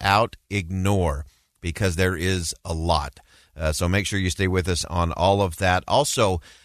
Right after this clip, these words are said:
uh, put a note in your calendar. On Thursday this week, we're gonna share my exclusive interview with noted historian, Pulitzer Prize winner, New York Times best-selling author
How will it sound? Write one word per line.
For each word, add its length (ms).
uh, 340
put 180
a 60
note 300
in 200
your 160
calendar. 720
On 280
Thursday 420
this 240
week, 160
we're 100
gonna 220
share 420
my 300
exclusive 760
interview 520
with 260
noted 360
historian, 720
Pulitzer 400
Prize 380
winner, 260
New 120
York 220
Times 300
best-selling 560
author 440